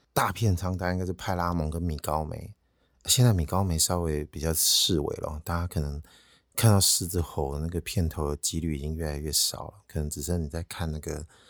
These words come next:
零零七的时候可能还会出现。呃，现在其他大片它确实现在已经比较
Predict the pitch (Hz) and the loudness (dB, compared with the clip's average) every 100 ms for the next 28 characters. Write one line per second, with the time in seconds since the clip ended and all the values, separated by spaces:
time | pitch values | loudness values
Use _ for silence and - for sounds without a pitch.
0 | - _ _ _ _ 92 87 80 82 - | -20 _ _ _ _ 0 2 2 2 0
1 | 90 82 - 80 - 76 71 71 80 - | 2 0 2 -2 -2 -6 -6 -4 -4 -6
2 | - - - - _ - 80 82 - 92 | -8 -8 -8 -12 _ -6 -4 -2 0 2
3 | 87 85 - - - - 98 101 95 - | 0 -2 -10 -20 -2 0 2 2 0 0
4 | 87 - 92 85 82 - 73 71 87 76 | -4 0 0 0 -4 -4 -6 -4 -2 -2
5 | 80 80 69 78 76 - | -2 -6 -4 -4 -4 -6